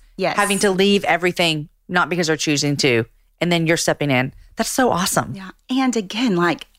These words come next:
Speaker 1: I always, I, when people come through our training to serve with us, I'm like, "The fact that you are in this room with this person from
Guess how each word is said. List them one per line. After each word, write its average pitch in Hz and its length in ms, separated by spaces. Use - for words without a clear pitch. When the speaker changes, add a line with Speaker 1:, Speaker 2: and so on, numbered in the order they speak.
Speaker 1:
I 285 200
always, 233 280
I, 240 100
when 233 160
people 240 280
come 220 200
through 208 160
our 180 140
training 190 480
to 196 100
serve 170 260
with 208 120
us, 214 220
I'm 196 100
like, 185 200
"The 196 400
fact 208 360
that 247 160
you 196 280
are 180 220
in 175 360
this 165 440
room 170 640
with 190 260
this 196 220
person 220 520
from 180 240